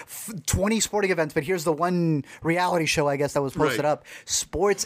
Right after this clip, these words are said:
Speaker 1: is a backbone for a lot of these things. Prime was not playing when they got Thursday Night Football, right?
Speaker 2: Mm-hmm.
Speaker 1: Hulu. Like, they, they're trying to get rid of Hulu, but they're never gonna get rid of E S P N over with A B C.
Speaker 2: Yeah. We
Speaker 1: <sighs>
Speaker 2: also
Speaker 1: It, it's gonna be the new way of looking at things.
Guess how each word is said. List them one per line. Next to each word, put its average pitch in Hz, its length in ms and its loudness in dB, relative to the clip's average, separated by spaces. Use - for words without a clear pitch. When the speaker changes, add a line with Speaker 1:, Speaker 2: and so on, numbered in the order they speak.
Speaker 1:
is 185 300 2
a 165 140 2
backbone 151 580 2
for 147 100 -2
a 135 60 0
lot 139 200 2
of 139 60 -2
these 139 220 -6
things. 151 320 0
Prime 156 420 2
was 143 140 2
not 135 180 0
playing 139 300 0
when 131 80 2
they 131 100 0
got 127 180 -2
Thursday 131 280 -2
Night 120 160 -6
Football, 107 480 -8
right? 135 280 2
Speaker 2:
Mm-hmm. 135 340 -6
Speaker 1:
Hulu. 165 540 0
Like, 143 160 4
they, 175 100 2
they're 185 140 2
trying 208 300 -2
to 214 60 -2
get 196 120 2
rid 202 100 4
of 165 120 0
Hulu, 214 260 0
but 160 100 -2
they're 160 80 2
never 196 320 4
gonna 190 140 2
get 175 60 6
rid 160 120 2
of 147 80 0
E 143 100 0
S 135 120 0
P 143 120 -2
N 135 120 4
over 131 180 2
with 127 140 0
A 127 80 0
B 120 100 -6
C. 202 320 0
Speaker 2:
Yeah. 104 160 -8
We 156 180 -4
Speaker 1:
<sighs> - 20 4
Speaker 2:
also 202 480 0
Speaker 1:
It, 196 160 2
it's 190 100 -10
gonna 220 160 2
be 175 120 0
the 156 60 0
new 135 160 2
way 127 100 2
of 120 100 0
looking 123 180 -2
at 120 140 -4
things. 127 280 -6